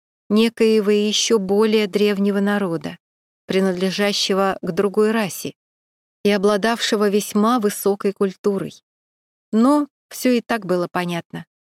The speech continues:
Один из участников конференции, профессор Бондаренко, давний оппонент и недоброжелатель Георгия Андреевича,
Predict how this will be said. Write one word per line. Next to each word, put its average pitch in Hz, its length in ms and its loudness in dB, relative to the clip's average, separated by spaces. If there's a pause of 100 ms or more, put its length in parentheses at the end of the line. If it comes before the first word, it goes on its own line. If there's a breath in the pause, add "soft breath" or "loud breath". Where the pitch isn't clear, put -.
(640)
Один 254 300 2
из 226 120 2
участников 226 600 -2
конференции, 240 800 0
профессор 220 760 -2
Бондаренко, 208 760 0 (360)
давний 190 440 0
оппонент 196 640 0
и - 100 -2
недоброжелатель 190 840 -2
Георгия 175 500 -2
Андреевича, 175 680 -8